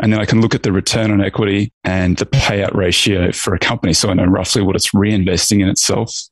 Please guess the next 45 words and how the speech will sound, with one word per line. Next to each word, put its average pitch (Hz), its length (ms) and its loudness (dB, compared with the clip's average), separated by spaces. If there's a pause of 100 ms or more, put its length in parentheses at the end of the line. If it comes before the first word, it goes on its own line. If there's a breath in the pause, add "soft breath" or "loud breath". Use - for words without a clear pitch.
(280)
And 92 480 0
I 95 100 -4
can 95 180 2
look 95 160 0
at - 200 -4 (540)
the 101 80 0
rate 95 440 0
that 107 120 0
it's - 180 -2
likely 104 300 -2
to - 260 -2 (140)
earn. 95 320 2
So - 140 0
the 95 100 0
return 98 380 0
on 92 80 2
equity - 320 -2
tells 95 280 0
you 98 60 2
what 95 120 0
it's - 100 -2
gonna 92 240 0
earn 95 160 0
on 92 100 2
the 92 80 4
reinvestment, 90 640 2
and - 100 2
that - 120 -6
gives 90 160 -2
you 85 80 0
the - 100 -2
incremental 98 640 2 (640)
growth 92 560 -2 (220)
over 87 280 0
a 85 60 2
year. 90 460 2
And 95 200 2
with 107 120 0
that 110 180 -4
dividend 104 420 0
yield 92 200 2
and 90 60 2
that 85 100 0
incremental 92 500 0
growth, - 480 -2